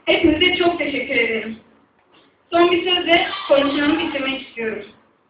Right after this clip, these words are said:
Hayat bir yapboz gibidir. Hepimiz bir bütüne ulaşmaya, sürekli eksik parçaları tamamlamaya çalışıyoruz. Bazen tam oldu derken bakıyoruz ki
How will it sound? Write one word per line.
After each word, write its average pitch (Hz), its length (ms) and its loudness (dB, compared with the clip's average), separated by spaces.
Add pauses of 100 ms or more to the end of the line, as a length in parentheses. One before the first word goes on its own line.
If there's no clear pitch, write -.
(720)
Hayat 330 400 2
bir 370 100 0
yapboz 277 520 4
gibidir. 208 360 -10 (680)
Hepimiz 330 580 2
bir 339 180 2
bütüne 311 240 0
ulaşmaya, 269 760 2 (280)
sürekli 349 420 2
eksik 294 340 -4
parçaları 269 640 0 (200)
tamamlamaya 254 640 -2
çalışıyoruz. 208 560 -12 (1000)
Bazen 381 440 4
tam 381 200 2
oldu 349 200 0
derken 381 380 0
bakıyoruz 359 540 -4
ki 403 260 -6